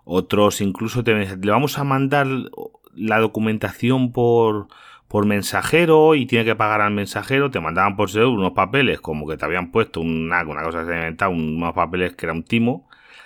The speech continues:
y tú habías pagado al mensajero y otro a la saca. Tú imagínate unas cuantas personas haciendo todo el día llamadas,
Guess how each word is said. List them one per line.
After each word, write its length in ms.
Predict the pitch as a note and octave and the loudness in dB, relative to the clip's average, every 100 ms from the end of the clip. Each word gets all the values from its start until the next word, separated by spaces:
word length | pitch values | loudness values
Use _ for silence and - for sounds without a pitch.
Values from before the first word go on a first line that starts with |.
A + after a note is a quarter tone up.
| - _ | -20 _
y 140 | F#2+ | -6
tú 140 | F2+ | 2
habías 200 | G2+ G2+ | 2 2
pagado 220 | - G2 G2 | 2 0 2
al 100 | G2+ | 2
mensajero 680 | G2+ A2 G#2 A#2+ A#2 C#3 - | 0 -2 -2 0 2 0 0
y 140 | F#2+ | 0
otro 320 | F#2 G2 B2 | 2 2 2
a 80 | E2+ | 2
la 120 | D#2 | 0
saca. 460 | - D2+ D#2+ G2+ - _ | -2 -6 -6 -10 -12 _
Tú 80 | |
imagínate 480 | F2 E2 F#2 F#2+ A2 | -4 -4 -2 -2 0
unas 220 | B2 F2 | 0 -2
cuantas 260 | - F#2 F#2 | -2 -2 -2
personas 380 | - G2 C#3+ - | -2 -4 -2 -4
haciendo 280 | F2+ F#2 F2 | -2 -2 0
todo 120 | F#2+ | -2
el 60 | F#2+ | 0
día 100 | G2+ | 0
llamadas, 640 | A2+ D3 D3+ D#3 E3+ | 2 2 4 2 0